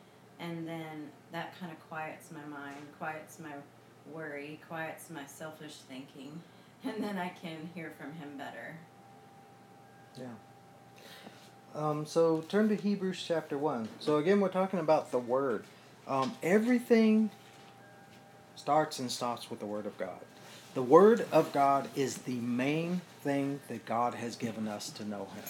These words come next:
Speaker 2: If we, i-, if we do not know His Word, we are in danger of being led astray.
Speaker 1: Amen.
Speaker 2: In every case. If we do not know the Word of God, then when we hear a voice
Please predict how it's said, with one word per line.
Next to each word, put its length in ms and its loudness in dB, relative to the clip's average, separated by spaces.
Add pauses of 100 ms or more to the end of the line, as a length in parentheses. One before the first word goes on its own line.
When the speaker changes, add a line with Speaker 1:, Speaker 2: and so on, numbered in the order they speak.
(760)
Speaker 2:
If 240 0
we, 460 6 (1000)
i-, 40 -10
if 540 0
we 180 4
do 180 8
not 320 4
know 260 2
His 320 0
Word, 400 0
we 160 -2
are 120 -2
in 100 -2
danger 360 -4
of 80 -8
being 240 -4
led 160 -2
astray. 420 -8 (680)
Speaker 1:
Amen. 380 -10
Speaker 2:
In 200 -2
every 600 0 (140)
case. 400 -2 (240)
If 260 2
we 520 6 (100)
do 160 6
not 260 4
know 180 6
the 120 4
Word 220 4
of 100 -2
God, 480 2
then 260 0
when 180 0
we 400 4 (100)
hear 260 6
a 80 4
voice 680 2